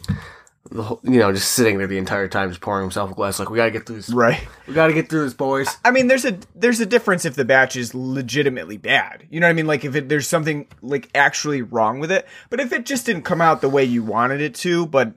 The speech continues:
Speaker 2: you know, it's, it's still drinkable, then I definitely see them marketing it instead of just throwing out an entire batch. I
Speaker 1: Well,
Speaker 2: mean,
Speaker 1: I
Speaker 2: that would
Speaker 1: got a
Speaker 2: just be a
Speaker 1: feeling
Speaker 2: waste.
Speaker 1: with the, all the master brewers and stuff they have, they're not gonna be making, especially in big batches, something that's, like, terribly wrong.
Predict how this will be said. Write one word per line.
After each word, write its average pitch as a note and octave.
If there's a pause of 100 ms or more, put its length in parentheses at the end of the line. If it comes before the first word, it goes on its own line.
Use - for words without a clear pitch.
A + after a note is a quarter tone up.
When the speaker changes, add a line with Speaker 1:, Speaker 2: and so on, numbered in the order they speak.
Speaker 2:
you D3+
know, C#3
it's, -
it's D#3+
still F3+
drinkable, F#3+ (340)
then D#3
I D#3+
definitely D#3+
see E3
them B2
marketing A#2
it E2 (320)
instead B2
of A2
just B2
throwing A#2+
out A2+
an G2
entire G2
batch. -
I -
Speaker 1:
Well, F3
Speaker 2:
mean, G#3
Speaker 1:
I -
Speaker 2:
that -
would A#3+
Speaker 1:
got -
a -
Speaker 2:
just -
be G3+
a G3
Speaker 1:
feeling E3+
Speaker 2:
waste. C3+
Speaker 1:
with C3+
the, C#3
all C#3+
the C3+
master B2+
brewers A2+
and G2
stuff F#2
they F#2
have, F#2
they're G2+
not G2+
gonna G2
be F#2
making, F2+
especially A2
in F#2+
big G2
batches, G#2+
something G#2+
that's, G#2
like, F#2+
terribly G#2
wrong. F2+